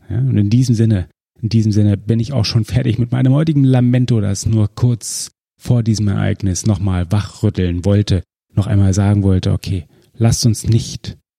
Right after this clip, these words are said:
die gleiche Erfahrung von Frankfurt wiederholen und im Vorfeld nur herumjammernd immer den gleichen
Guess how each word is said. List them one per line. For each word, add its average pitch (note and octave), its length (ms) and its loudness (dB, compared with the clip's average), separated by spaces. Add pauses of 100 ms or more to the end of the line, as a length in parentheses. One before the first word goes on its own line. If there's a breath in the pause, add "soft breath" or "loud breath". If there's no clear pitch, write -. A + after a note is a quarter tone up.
(380)
die G#2+ 120 2
gleiche G#2 400 0
Erfahrung G2 580 0
von F#2 160 -2
Frankfurt G2 540 -2
wiederholen G2 520 2
und - 60 -6
im F2+ 100 -2
Vorfeld G#2+ 540 -2
nur G2+ 320 2
herumjammernd G2+ 960 0
immer G#2 180 0
den F#2+ 140 -2
gleichen G2+ 460 -2